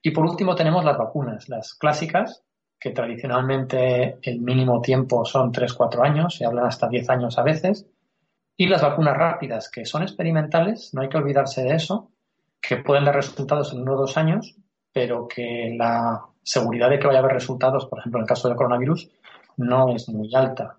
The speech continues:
Está ahí, hay muchos equipos trabajando, se está invirtiendo muchísimo, y ojalá en un año y medio tengamos esa vacuna, pero no está nada claro que vaya a haberla.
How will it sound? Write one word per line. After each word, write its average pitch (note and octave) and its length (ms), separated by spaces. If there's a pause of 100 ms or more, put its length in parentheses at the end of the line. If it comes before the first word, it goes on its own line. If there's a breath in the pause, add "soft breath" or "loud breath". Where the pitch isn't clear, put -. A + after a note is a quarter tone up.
Está A#2+ 220
ahí, E3 320
hay A#2 220
muchos D#3 400
equipos - 340
trabajando, C#3+ 540
se - 80
está - 160
invirtiendo B2+ 480
muchísimo, D#3+ 680 (680)
y C3+ 180
ojalá A#2 640 (140)
en A#2+ 160
un B2 120
año B2 200
y - 20
medio C#3 220
tengamos A2+ 320
esa - 140
vacuna, D#3+ 520 (420)
pero A#2 280
no A#2 420
está C3 300
nada A#2+ 200
claro B2 240
que C#3+ 80
vaya A#2+ 200
a - 20
haberla. A2 380